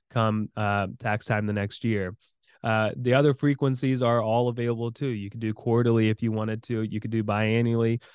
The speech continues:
or annually one-time lump sum. Uh, so that's for however you budget your household and whatever works best for you. Um,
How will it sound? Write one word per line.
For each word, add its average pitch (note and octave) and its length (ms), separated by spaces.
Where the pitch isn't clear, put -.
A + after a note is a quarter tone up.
or A#2+ 200
annually A#2 480
one-time A2+ 500
lump G#2+ 220
sum. G#2+ 400
Uh, G#2 180
so B2 100
that's C3+ 280
for B2 380
however C3 540
you C3+ 280
budget B2+ 360
your A#2+ 200
household A#2 580
and A2 120
whatever A#2 280
works A2+ 320
best A2 320
for A2+ 80
you. B2 340
Um, G2 460